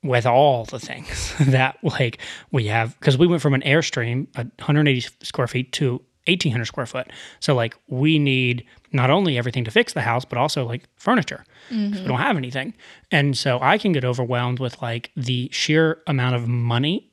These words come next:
Speaker 1: that we may spend on this house over the next three to five years. And it can be extremely overwhelming if I'm trying to focus on all that, because I can't control all of that right now.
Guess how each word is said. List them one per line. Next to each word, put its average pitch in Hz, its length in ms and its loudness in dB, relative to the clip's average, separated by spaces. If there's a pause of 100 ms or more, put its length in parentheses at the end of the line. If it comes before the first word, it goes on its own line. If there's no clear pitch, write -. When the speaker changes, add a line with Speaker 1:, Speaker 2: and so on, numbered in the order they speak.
Speaker 1:
that 143 220 -2
we 127 540 -2 (500)
may 123 380 2
spend 127 420 0
on 120 100 0
this 120 120 -4
house 120 340 0
over 127 160 0
the 117 80 0
next 117 320 -4
three 127 500 0
to 120 120 -2
five 117 300 0
years. 117 420 -6 (600)
And 135 120 2
it 151 120 2
can 131 160 -2
be 127 200 0
extremely 143 720 2
overwhelming 117 680 -4
if 123 240 -4
I'm 120 320 -2 (100)
trying 135 240 2
to 127 60 0
focus 127 440 0
on 120 100 -2
all 113 140 -2
that, 143 260 2
because 135 200 -2
I 135 60 -2
can't 151 200 2
control 127 520 0 (220)
all 123 160 2
of 110 60 -6
that 117 200 -6
right 131 160 -6
now. 123 240 -8